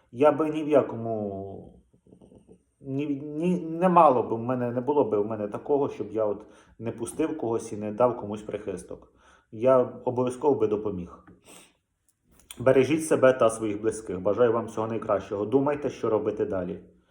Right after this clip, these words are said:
І прислухайтеся до голосу внутрішньої інтуїції. Слухайте своє серце. Воно вам підкаже найкращу відповідь. Нікого не с-, можете навіть мене не слухати. Слухайте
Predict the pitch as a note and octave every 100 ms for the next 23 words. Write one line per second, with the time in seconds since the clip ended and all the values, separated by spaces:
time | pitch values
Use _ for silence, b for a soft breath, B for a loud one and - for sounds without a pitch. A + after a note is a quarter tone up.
0 | b b D#3 D#3+ E3+ D#3+ D3+ E3+ F#3 F3+
1 | D3+ C3 C#3 C3+ B2 A#2+ A#2+ B2+ B2 A2+
2 | A#2+ G#2 F2+ - F#2 F#2 b b b b
3 | - D3+ D#3+ F3 C#3+ B2 B2+ B2+ - B2+
4 | A2 - G2 G2 - A#2 B2+ B2+ A#2 C3
5 | - B2+ A#2 A#2 A#2 A#2 A#2+ A#2 - G#2
6 | G2 - F#2 F#2 F#2 _ b b - C#3+
7 | E3 D#3+ A#2+ G#2+ G2+ B2 C#3 D3 D3+ C#3+
8 | C#3 C#3 C3+ G#2 F#2+ - F#2 - G2+ -
9 | b b - - D3+ G#3 G3+ G3+ F3+